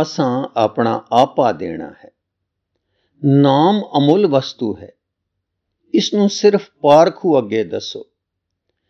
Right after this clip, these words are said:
ਬਗੈਰ ਗਾਹਕ ਦੇ ਨਾਮ ਦੀ ਕੀਮਤ ਨਹੀਂ ਪੈਂਦੀ। ਹਾਫਿਜ਼ ਨੇ ਕਿਹਾ ਹੈ ਕਿ ਨਾਮ ਖਾਸੁਲ ਖਾਸ ਵਾਸਤੇ ਹੈ,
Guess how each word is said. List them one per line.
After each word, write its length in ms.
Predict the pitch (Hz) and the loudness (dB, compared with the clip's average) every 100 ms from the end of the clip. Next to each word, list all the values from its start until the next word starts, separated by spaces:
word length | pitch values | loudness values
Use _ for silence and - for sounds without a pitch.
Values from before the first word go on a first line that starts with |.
| _ _ 127 | _ _ -6
ਬਗੈਰ 640 | 107 131 117 165 214 208 | 2 2 6 6 6 2
ਗਾਹਕ 440 | 147 143 160 185 | 4 6 6 2
ਦੇ 220 | 170 175 | -2 0
ਨਾਮ 440 | 156 131 131 147 160 | 2 2 2 0 0
ਦੀ 160 | 156 | 0
ਕੀਮਤ 480 | 147 - 151 147 131 | -2 0 0 0 -2
ਨਹੀਂ 240 | 123 139 143 | -2 0 0
ਪੈਂਦੀ। 460 | 104 90 87 - _ _ _ _ _ _ _ 127 | -4 -12 -16 -20 _ _ _ _ _ _ _ 0
ਹਾਫਿਜ਼ 460 | 127 - 196 202 | 0 2 2 2
ਨੇ 160 | 196 170 | 0 0
ਕਿਹਾ 380 | 127 151 190 160 | 0 0 0 0
ਹੈ 220 | 131 127 | 0 -2
ਕਿ 200 | - 135 | -2 0
ਨਾਮ 520 | 123 123 139 160 160 - | 0 0 0 0 -2 -2
ਖਾਸੁਲ 460 | 185 196 190 170 139 - | 2 2 0 -6 -8 -4
ਖਾਸ 320 | 131 165 165 | 0 0 -2
ਵਾਸਤੇ 540 | 135 120 113 - 113 98 | -2 -2 -4 -6 -6 -4
ਹੈ, 260 | 98 90 | -6 -10